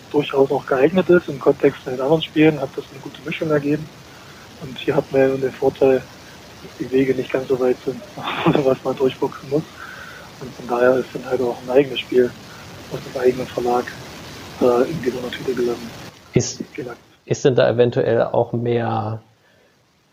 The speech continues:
Speaker 2: Rabatt möglich, weil diese Spieleschmiedetitel ja praktisch ohne den Zwischenhändler dann passieren? Also der seid ihr ja dann in dem Moment?
Speaker 1: Das würde ich ehrlich gesagt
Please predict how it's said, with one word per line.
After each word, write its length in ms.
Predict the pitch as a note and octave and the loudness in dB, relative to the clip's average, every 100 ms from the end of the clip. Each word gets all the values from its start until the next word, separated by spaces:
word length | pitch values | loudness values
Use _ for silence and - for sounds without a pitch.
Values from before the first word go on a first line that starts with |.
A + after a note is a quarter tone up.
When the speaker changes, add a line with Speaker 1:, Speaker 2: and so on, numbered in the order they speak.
| _ - - | _ -20 -12
Speaker 2:
Rabatt 640 | - - A#2+ - - - D3+ | -4 2 4 4 0 -4 2
möglich, 680 | C#3+ F3+ - G#3+ A#3+ - | 4 4 2 0 0 -8
weil 300 | C3 A#2 A2+ | 2 4 4
diese 640 | A2+ A#2 A2+ A2+ A2 A#2 C3 | 2 0 2 2 2 0 -2
Spieleschmiedetitel 1040 | - - - C3 C#3+ C#3+ C3 C3 D3+ C#3+ C#3 | -10 -10 -4 -2 0 2 2 2 0 4 6
ja 600 | B2+ A#2+ A#2 A2+ A2+ A#2+ E3 | 8 6 4 2 0 -4 -10
praktisch 540 | - - - - - - - | -4 -4 -4 -8 -10 -12 0
ohne 240 | A#2+ B2 | 2 4
den 300 | B2 A#2+ A2+ | 4 4 2
Zwischenhändler 640 | - C3 C3+ C#3 E3+ F3 | -2 -2 -2 0 0 2
dann 160 | F3 F3+ | 2 0
passieren? 560 | - E3+ F#3 G3+ A#3+ A#3+ _ _ _ _ _ _ _ _ | -2 -2 -2 0 -2 -8 _ _ _ _ _ _ _ _
Also 160 | B2+ A2 | -2 4
der 100 | A#2+ | 4
seid 240 | A#2+ G#2 | 4 4
ihr 140 | D3 C3 | 6 6
ja 120 | D3+ | 8
dann 180 | D#3+ E3+ | 4 4
in 60 | E3 | 2
dem 140 | E3 | 2
Moment? 360 | E3 F3 A3 - _ _ _ _ _ _ - | 2 0 -2 -8 _ _ _ _ _ _ -20
Speaker 1:
Das 240 | - - | -20 0
würde 180 | C#3+ E3 | 0 2
ich 80 | D3+ - | -4 -2
ehrlich 260 | D#3 F3+ - | 0 0 -2
gesagt 340 | D3 D#3+ | 4 4